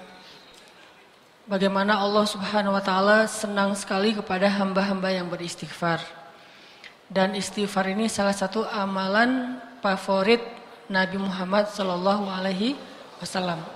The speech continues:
<clears throat> Jadi kalau kita mungkin ada yang favoritnya seneng push up, sehari push upnya seratus kali.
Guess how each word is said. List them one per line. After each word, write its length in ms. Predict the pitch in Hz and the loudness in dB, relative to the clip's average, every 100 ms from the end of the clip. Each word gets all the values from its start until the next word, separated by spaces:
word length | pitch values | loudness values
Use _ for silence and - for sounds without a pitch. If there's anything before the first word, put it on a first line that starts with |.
| - | -8
<clears throat> 160 | 220 208 - - - - - | -8 -8 -18 -20 -20 -20 -10
Jadi 160 | 185 196 | -4 0
kalau 320 | 202 202 202 | 4 6 6
kita 320 | 202 202 214 | 2 4 4
mungkin 400 | 208 196 220 226 | 4 0 -2 0
ada 160 | 208 202 | 0 2
yang 240 | 202 208 | 2 2
favoritnya 880 | 202 202 202 202 202 202 202 214 208 - - | -2 0 0 0 0 2 4 2 -2 -10 -16
seneng 560 | - 208 202 202 202 214 | -8 -2 2 2 0 -4
push 240 | 208 196 | -6 2
up, 160 | 202 202 - - - - - - - - - - | 4 4 0 -10 -14 -16 -18 -20 -20 -20 -20 -20
sehari 480 | - - 180 185 208 | -14 -4 0 2 2
push 240 | 208 202 202 | 0 -4 -4
upnya 240 | 202 214 | -4 -4
seratus 400 | 196 180 202 - | -2 -2 -2 0
kali. 320 | 196 208 190 | 2 4 2